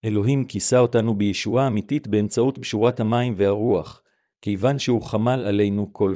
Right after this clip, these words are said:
כך. אמונה באמת הזו היא אמונה בבשורת הכוח של המים והרוח. ולהאמין בכוח בשורת המים והרוח הזו זה להאמין בחסד האמיתי של אלוהים. אך בעולם של היום,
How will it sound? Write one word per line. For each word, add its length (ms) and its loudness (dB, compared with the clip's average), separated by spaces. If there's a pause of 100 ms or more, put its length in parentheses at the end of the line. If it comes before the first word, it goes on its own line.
כך. 440 -6 (1000)
אמונה 340 2
באמת 420 2
הזו 380 -2
היא 140 0
אמונה 340 2
בבשורת 600 0
הכוח 380 2
של 200 -2
המים 400 0
והרוח. 720 -4 (1000)
ולהאמין 560 0
בכוח 380 2
בשורת 460 -2
המים 400 0
והרוח 480 0
הזו 280 -2
זה 160 2
להאמין 500 2
בחסד 480 -2
האמיתי 400 -2
של 220 -2
אלוהים. 500 -2 (1000)
אך 200 -2
בעולם 460 2
של 200 -2
היום, 420 -4